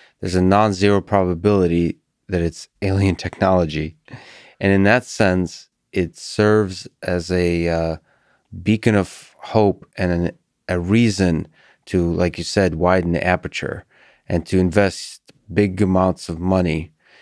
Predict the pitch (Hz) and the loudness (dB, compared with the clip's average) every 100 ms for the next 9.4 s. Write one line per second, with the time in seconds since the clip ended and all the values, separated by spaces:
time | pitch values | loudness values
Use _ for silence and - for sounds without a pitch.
0 | _ _ - 92 90 85 - 92 87 82 | _ _ -8 -2 -2 -2 0 0 2 -2
1 | - - 87 87 87 82 - 85 78 87 | -8 -4 -2 0 -2 -2 -2 -2 -2 -2
2 | 67 - 87 82 - _ - - 101 117 | -2 -4 -4 -4 -8 _ -20 -8 -2 0
3 | 127 127 - 110 101 95 92 92 82 _ | 2 0 -2 0 2 2 0 -2 -4 _
4 | _ _ _ _ _ _ _ 90 - - | _ _ _ _ _ _ _ -12 -10 0
5 | 127 101 - - _ _ _ _ _ _ | 2 2 -4 -20 _ _ _ _ _ _
6 | _ _ _ _ _ _ _ - 98 - | _ _ _ _ _ _ _ -16 -6 0
7 | 98 95 87 - _ - 101 98 110 90 | 2 4 0 -4 _ -4 -2 2 0 2
8 | 101 85 - 92 87 80 - - 87 85 | 0 0 2 2 2 0 -4 -10 -6 -4
9 | 80 - - | -4 -6 -12